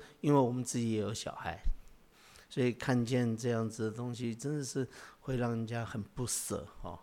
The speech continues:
就是我，我要讲的其实就只是一件事情，就是我们常常要回到信仰的根基跟信仰的目标，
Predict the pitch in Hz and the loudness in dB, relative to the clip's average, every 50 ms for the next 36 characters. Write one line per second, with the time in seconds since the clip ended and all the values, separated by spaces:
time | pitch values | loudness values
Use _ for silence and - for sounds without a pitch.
0 | - - - - - - - - - - - - - _ _ _ _ _ _ _ | -8 -6 -6 -6 -8 -12 -16 -18 -18 -18 -20 -20 -20 _ _ _ _ _ _ _
1 | _ _ - - 170 180 185 165 143 131 123 120 120 120 120 - - - - - | _ _ 0 4 8 8 8 8 8 6 6 6 4 4 2 -4 -8 -12 -10 -2
2 | 139 135 143 160 185 190 185 131 117 113 110 117 113 - - 127 123 123 123 131 | 2 6 8 8 8 8 6 4 2 2 2 0 0 -2 -2 -2 -2 -2 -2 0
3 | 147 131 123 123 - 110 107 107 - 139 120 117 113 117 117 113 113 139 120 117 | -2 -2 -2 -2 -4 -4 -4 -4 -2 -2 -2 -2 -2 -4 -6 -6 -2 -2 -2 -2
4 | - - 135 110 - - 113 107 107 - 131 123 - - 120 113 113 123 117 - | -4 -4 -6 -4 -4 -2 -2 -2 -2 -2 -4 -6 -4 -2 -2 -2 -2 -4 -6 -10
5 | - - - - - - - - - - - - - 123 127 131 131 131 131 139 | -18 -20 -20 -20 -20 -20 -20 -20 -20 -20 -10 -2 2 4 6 6 6 6 6 4
6 | 143 151 151 - - - - - - - - - - - - - - - _ _ | 2 0 -4 -8 -14 -20 -20 -20 -20 -20 -20 -20 -20 -20 -20 -20 -20 -20 _ _
7 | - - 123 143 151 - 143 143 139 143 143 139 143 151 143 - - - - - | -2 0 0 2 4 4 4 4 4 2 0 -2 -4 -8 -10 -12 -16 -20 -20 -20
8 | - _ - - _ - 147 139 - - 123 120 139 127 120 - - 135 127 117 | -20 _ -20 -20 _ 6 6 6 8 6 0 2 2 2 2 2 2 2 2 2
9 | 117 110 104 101 98 120 113 110 104 110 120 - - - - - - - _ _ | 2 0 0 -2 0 0 0 0 0 -2 -4 -8 -14 -20 -20 -20 -20 -20 _ _
10 | - 151 139 139 139 127 - - 135 127 127 127 127 - 147 135 127 131 - - | 6 6 6 6 2 0 0 0 2 2 2 0 0 0 0 0 0 0 -2 0
11 | - 147 127 113 110 104 104 104 104 104 110 110 113 104 107 110 101 95 | 2 2 2 2 2 0 -2 -2 -2 -2 0 0 -2 -2 -2 -4 -4 -4